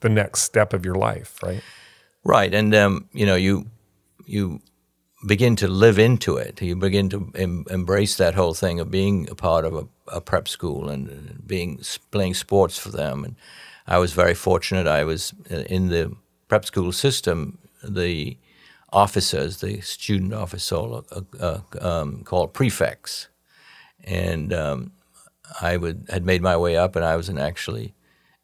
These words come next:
Speaker 2: in line to be head boy w-, at, at that school, which is a big deal.
Speaker 1: Yeah.
Speaker 2: And then when my parents said no, they had already left Trinidad. What had happened was my, um, my father, as I said, was an agronomist. He was a world authority on tropical crops.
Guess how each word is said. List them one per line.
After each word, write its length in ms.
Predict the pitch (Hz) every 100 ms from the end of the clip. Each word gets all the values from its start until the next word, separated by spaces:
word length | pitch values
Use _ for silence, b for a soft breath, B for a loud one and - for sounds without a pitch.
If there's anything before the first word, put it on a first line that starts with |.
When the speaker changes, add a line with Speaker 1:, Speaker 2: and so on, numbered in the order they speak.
| _
Speaker 2:
in 380 | 85 82 104 98 _
line 360 | 98 90 85 85
to 100 | -
be 120 | 85
head 300 | 82 101 92
boy 500 | 80 98 80 62 - - - -
w-, 160 | - -
at, 140 | 92 65 -
at 160 | 82 -
that 200 | 78 -
school, 300 | - 80 69
which 200 | 73 98
is 140 | 87
a 120 | 95
big 240 | 90 101 98
deal. 360 | 107 85 - 101
Speaker 1:
Yeah. 240 | 95 120 104 87 b b b b b -
Speaker 2:
And 180 | 85 90
then 180 | 92
when 120 | 95 90
my 180 | 87 78
parents 420 | 104 98 82 -
said 260 | 92 80
no, 540 | 92 101 104 101 101 95
they 180 | 95 104
had 100 | 101
already 360 | 87 85 95 87
left 340 | 87 104 101 -
Trinidad. 520 | 92 73 73 71 73
What 160 | 82
had 100 | 76 -
happened 420 | 90 82 82 78
was 280 | 78 80 -
my, 320 | 82 78 76
um, 280 | 76 73 - b b b b b b b _ -
my 560 | 87 80 78 71 67 - _ _
father, 500 | - 90 85 82 78
as 160 | 76 -
I 60 |
said, 220 | 85 85
was 180 | 80 101
an 80 | 85
agronomist. 520 | 92 85 82 82 80
He 60 | 85
was 120 | 71
a 60 | 80
world 220 | 87 82
authority 460 | 82 87 80 80
on 120 | 80 76
tropical 420 | 80 76 - -
crops. 520 | - 95 85 - -